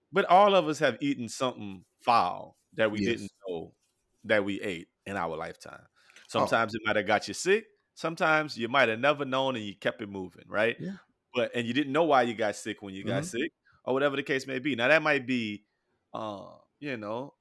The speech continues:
Speaker 1: old Annie over there with the big ham hocks under her arm,
Speaker 2: Mm-hmm.
Speaker 1: over there making, making you some, making some okra
Speaker 2: Yeah.
Speaker 1: and, and, and, and a,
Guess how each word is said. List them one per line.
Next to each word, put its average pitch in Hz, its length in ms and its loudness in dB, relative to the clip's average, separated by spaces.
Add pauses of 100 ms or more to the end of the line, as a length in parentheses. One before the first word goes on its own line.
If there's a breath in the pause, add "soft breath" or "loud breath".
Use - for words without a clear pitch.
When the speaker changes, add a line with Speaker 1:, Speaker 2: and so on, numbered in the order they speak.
(160)
Speaker 1:
old 131 300 2
Annie 143 280 2
over 135 220 0
there 131 160 4
with 127 120 -2
the 123 60 -10
big 120 220 -4
ham 131 260 -2
hocks 131 280 -2
under 123 180 -4
her 120 100 -6
arm, 123 560 -4 (220)
Speaker 2:
Mm-hmm. 107 340 -4
Speaker 1:
over 120 200 0
there 113 400 4
making, 123 400 -2
making 127 240 -2
you 123 100 -4
some, 110 300 -8
making 123 220 -6
some 113 140 -12
okra 123 460 0 (480)
Speaker 2:
Yeah. 110 120 -4
Speaker 1:
and, 110 220 -4
and, 110 220 -6
and, 110 280 -6
and 113 260 -8
a, 113 40 -4